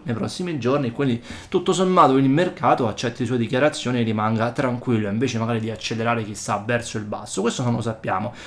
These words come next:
dobbiamo vedere quello che ovviamente è alla rag-, al, diciamo, alla base di questo ragionamento, eh.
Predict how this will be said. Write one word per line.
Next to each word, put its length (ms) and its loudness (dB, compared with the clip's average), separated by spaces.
dobbiamo 240 2
vedere 220 4
quello 220 6
che 100 0
ovviamente 440 -2
è 40 6
alla 220 4
rag-, 280 0
al, 220 2
diciamo, 280 2
alla 100 6
base 220 4
di 100 0
questo 240 0
ragionamento, 640 -2
eh. 140 6